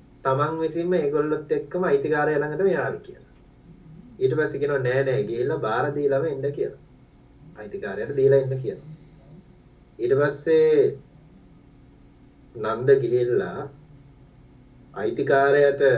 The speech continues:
හරක් ටික බාර දීලා ඇවිල්ලා බුදුරජාණන් වහන්සේ ළඟ පැවිදි වෙනවා. පැවිදි වෙලා නොබෝ දවසකින්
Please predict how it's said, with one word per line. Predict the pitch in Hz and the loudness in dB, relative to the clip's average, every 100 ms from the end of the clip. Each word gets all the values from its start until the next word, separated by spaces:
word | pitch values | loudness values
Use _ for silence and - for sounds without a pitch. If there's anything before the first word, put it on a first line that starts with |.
| - | 0
හරක් | 131 117 107 | -4 -4 -4
ටික | 131 117 | -4 -4
බාර | 101 98 101 110 | -4 -4 -6 -4
දීලා | 120 127 - | 0 0 0
ඇවිල්ලා | - 131 - 92 - - - - - | -2 0 0 -4 -8 -18 -20 -20 -16
බුදුරජාණන් | - 127 131 127 123 123 | -8 -4 0 0 0 -2
වහන්සේ | 120 117 127 117 | -4 -2 0 0
ළඟ | 117 202 208 - - _ - - - - | 2 0 -2 -12 -20 _ -20 -20 -10 2
පැවිදි | 120 131 127 | 6 8 6
වෙනවා. | - - | -2 -8
පැවිදි | - 98 104 | -6 -4 0
වෙලා | 107 123 | 2 2
නොබෝ | 131 104 107 | 0 2 4
දවසකින් | 104 104 98 - - | 4 2 0 -2 -6